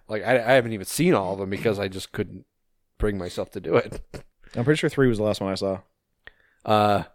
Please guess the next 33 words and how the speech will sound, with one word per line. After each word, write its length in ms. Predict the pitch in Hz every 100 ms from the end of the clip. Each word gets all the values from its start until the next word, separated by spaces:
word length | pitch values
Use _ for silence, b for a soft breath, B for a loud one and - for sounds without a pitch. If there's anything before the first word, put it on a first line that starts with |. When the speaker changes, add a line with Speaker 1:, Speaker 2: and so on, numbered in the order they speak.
| _ _ _ _ _ _ _ _ _ -
Speaker 1:
I 100 | 110
just, 280 | - - - -
I 80 | 92
don't 220 | 92 85
understand. 640 | 85 80 - - - - - _ _ _ _ _ _ _ _ -
I 80 |
don't 180 | 113 120
underst-, 280 | 123 117 - B B B B
like, 260 | 135 - -
the 160 | 110 139
only 200 | 143 139
logical 440 | 113 110 117 123
thing 180 | 113 104
I 80 | 98
could 120 | 98
think 240 | 104 98 98
is, 180 | 90
like, 220 | 95 95 -
"Oh, 160 | 117
well, 420 | 95 95 92 95 - _ _ _ -
people 280 | - 117 101
know 200 | 101 110
Wrong 300 | 95 82 82
Turn, 340 | - 78 69 - _ -
so 200 | - 90
let's 280 | 90 -
use 180 | 76 78
that." 240 | - - - _ -
Speaker 2:
That's, 340 | 123 123 - _ - -
yeah, 220 | 123 190
pretty 340 | - - 135
much. 440 | 147 175 135 - - b b b b b b b b b b _ -
Speaker 1:
But 240 | 92 87